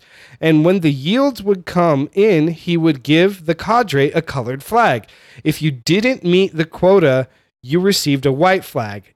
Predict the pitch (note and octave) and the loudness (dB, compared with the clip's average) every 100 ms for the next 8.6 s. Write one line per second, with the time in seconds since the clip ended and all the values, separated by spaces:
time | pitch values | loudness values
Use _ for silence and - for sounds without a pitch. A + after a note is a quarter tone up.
0 | - F3 - D3+ - C4 C#4+ D4+ D4 C#4 | -2 -2 -2 -10 -2 2 2 2 2 2
1 | C#4 A3+ B3 - C4 B3 F#3+ F3+ E3+ D#3+ | 0 0 -2 0 2 2 4 2 2 0
2 | D#3+ D#3 D3+ C#3 C3+ B2 E3 G#3 A3 - | 2 0 0 -2 -2 -4 0 2 2 -2
3 | A2+ G2+ F#2 _ - - E3 F#3+ F#3 G3+ | -10 -10 -18 _ -16 -2 0 0 2 2
4 | F3 - A#3+ C4+ C4 C4 B3 C4 C4+ F#3 | 2 -2 0 0 0 0 -2 2 4 6
5 | F3 F#3 - _ - F#3 A#3+ A3 D#3+ F3 | 4 2 -4 _ -2 0 0 0 0 0
6 | E3 - G#3+ B3 C4+ A#3+ E3+ A2+ G#2 - | -2 0 0 2 0 0 -4 -4 -6 -14
7 | _ _ _ _ _ - - D3+ A#3 A3+ | _ _ _ _ _ -20 -8 0 0 0
8 | B3 A3+ - E3+ D3+ | 0 -2 -2 -2 -2